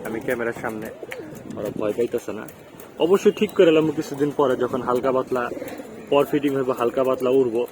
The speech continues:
তখন আস্তে আস্তে তাদের মুস্তিটা কমায় আনার চেষ্টা করুম। তো এখন, মানে, তাদের মুস্তির যে ব্যাপারটা, সেটা নিয়ে এত বেশি ঘাবড়ানোর বা বেশি চিন্তা করার দরকার নেই। তারা একসাথে একজন আরেকজনকে দেখুক, চিনুক, বাসার প্রতি একটা টেন্ডেন্সি, আলাদা টেন্ডেন্সি তৈরি হইব।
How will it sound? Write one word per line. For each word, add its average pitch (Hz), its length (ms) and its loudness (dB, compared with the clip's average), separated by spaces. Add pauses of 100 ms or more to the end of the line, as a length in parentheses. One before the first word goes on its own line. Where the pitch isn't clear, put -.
তখন 123 240 -2
আস্তে 120 220 -4
আস্তে 120 200 -2
তাদের 117 220 0
মুস্তিটা 117 380 -4
কমায় 127 340 -2
আনার 104 200 -6
চেষ্টা 123 280 -4
করুম। 110 220 -2 (680)
তো 120 140 -2
এখন, 151 640 0
মানে, 143 240 -2
তাদের 131 280 -2
মুস্তির 139 340 -4
যে 127 100 0
ব্যাপারটা, 123 600 -2
সেটা 123 400 -4 (460)
নিয়ে 123 280 -6
এত 117 160 -4
বেশি 120 320 0
ঘাবড়ানোর 117 480 -2
বা 110 120 -2
বেশি 120 260 -4 (100)
চিন্তা 131 260 -4
করার 113 220 -2
দরকার 117 300 -2
নেই। 101 140 -10 (840)
তারা 131 180 2
একসাথে 127 400 -2
একজন 123 260 0
আরেকজনকে 120 380 0
দেখুক, 120 380 2 (140)
চিনুক, 120 260 -4 (920)
বাসার 117 300 -2
প্রতি 120 220 -4
একটা 117 160 -2
টেন্ডেন্সি, 117 540 -4
আলাদা 110 260 0
টেন্ডেন্সি 117 500 -4
তৈরি 120 260 -2
হইব। 101 160 -10